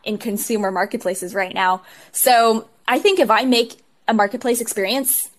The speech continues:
not feel like a marketplace, I would wanna shop it and use it. And I think other people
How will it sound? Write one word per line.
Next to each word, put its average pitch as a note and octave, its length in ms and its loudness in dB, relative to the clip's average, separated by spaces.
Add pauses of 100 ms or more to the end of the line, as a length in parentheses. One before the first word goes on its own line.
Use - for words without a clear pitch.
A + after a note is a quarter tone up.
(120)
not G3 360 0
feel - 420 -4
like G3+ 280 0
a G#3 60 -4
marketplace, D4+ 840 -2 (960)
I D4 240 2
would G4+ 220 2
wanna G#3 180 2
shop F3 280 -2
it F#3 160 2
and F3 200 -8
use F3 180 -6
it. F#3 260 -2
And G#3 100 -4
I A3+ 60 0
think C#4+ 240 -4
other B3+ 220 2
people A3 580 -2